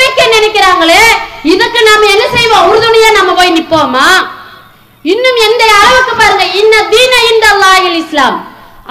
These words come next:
அல்லாஹ்வால் அங்கீகரிக்கப்பட்ட மார்க்கம் இந்த மார்க்கம். இந்த மார்க்கத்தை எப்படிப்பட்ட குறைமதி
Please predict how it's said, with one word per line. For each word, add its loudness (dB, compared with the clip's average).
அல்லாஹ்வால் 2
அங்கீகரிக்கப்பட்ட 0
மார்க்கம் 2
இந்த 0
மார்க்கம். 0
இந்த -2
மார்க்கத்தை 0
எப்படிப்பட்ட 0
குறைமதி 0